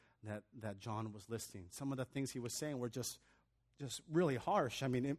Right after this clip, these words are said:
initial, my initial reaction that those that left them were never of them. So that the people that were with you and they left you, they deserted the faith,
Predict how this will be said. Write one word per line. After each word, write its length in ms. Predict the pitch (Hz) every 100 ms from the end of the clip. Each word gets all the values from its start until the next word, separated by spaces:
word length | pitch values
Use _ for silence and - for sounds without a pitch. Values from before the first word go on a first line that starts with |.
| -
initial, 380 | 170 160 - 165
my 100 | 139
initial 320 | 135 147 165
reaction 600 | 139 131 147 - 139 113 - _ - -
that 200 | 135 123
those 380 | 143 156 180 175
that 220 | 135 123
left 420 | 117 131 196 -
them 320 | 135 117 139 160 _ _ _
were 140 | 139
never 340 | 143 151 160 165
of 300 | 160 202 190
them. 280 | 139 95 87 _ _ _ _ _ _ -
So 60 |
that 80 | 143
the 60 | 135
people 240 | 233 208
that 120 | 190
were 100 | 165
with 260 | 147 202 226
you 140 | 170
and 80 | 147
they 80 | 139
left 400 | 131 147 180 -
you, 100 | 247
they 80 | 156
deserted 420 | 139 123 156 180
the 80 | 185
faith, 300 | - 214